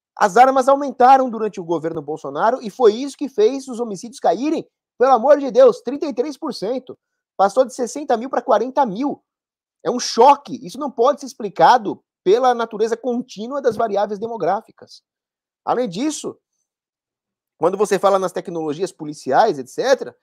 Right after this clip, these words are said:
nós estamos cansados de saber que a polícia estatal não resolve crime.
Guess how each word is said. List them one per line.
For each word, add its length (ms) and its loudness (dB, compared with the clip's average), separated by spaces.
nós 220 -6
estamos 320 -8
cansados 560 0
de 100 -16
saber 440 -8
que 120 -10
a 40 -6
polícia 520 -10
estatal 640 -6
não 220 -8
resolve 500 -8
crime. 640 -8